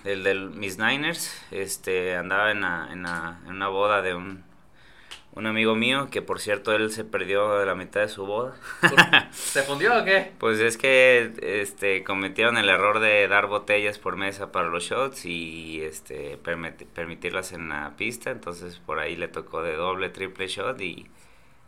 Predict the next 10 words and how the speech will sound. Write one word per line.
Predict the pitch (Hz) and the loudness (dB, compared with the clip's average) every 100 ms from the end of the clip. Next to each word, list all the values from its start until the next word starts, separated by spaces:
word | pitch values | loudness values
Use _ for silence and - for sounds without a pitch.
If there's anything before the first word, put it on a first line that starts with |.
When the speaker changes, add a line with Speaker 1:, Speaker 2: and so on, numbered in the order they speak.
| - | -6
Speaker 1:
ya | 85 - | -6 -2
para | 90 85 | 0 0
las | 82 95 | 0 -4
once | 92 95 92 | -6 0 2
de | 87 | 2
la | 85 | 0
noche | 80 87 87 | -2 -6 -6
ya | 87 | -6
estaba | 87 92 92 | 0 0 2
muerto | 101 113 113 120 | 0 -2 -2 -6